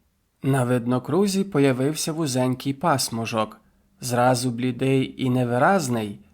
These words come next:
відтак усе більший і ясніший. Зорі блідли, блідло також і небо. Солов'ї притихли, подуло пораннім холодом,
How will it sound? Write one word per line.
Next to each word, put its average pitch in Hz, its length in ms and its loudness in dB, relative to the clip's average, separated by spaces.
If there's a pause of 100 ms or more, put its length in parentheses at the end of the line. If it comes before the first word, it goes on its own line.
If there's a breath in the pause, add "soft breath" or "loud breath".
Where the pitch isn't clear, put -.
(140)
відтак 160 480 2
усе 156 260 -2
більший 160 720 -2
і 123 60 -6
ясніший. 113 920 -4 (600 soft breath)
Зорі 120 400 0
блідли, 120 640 0 (280)
блідло 165 640 0
також 113 580 -4
і 139 80 0
небо. 98 500 -2 (640)
Солов'ї 131 520 0
притихли, 131 840 -2 (540)
подуло 123 560 0
пораннім 123 680 0
холодом, 131 640 -2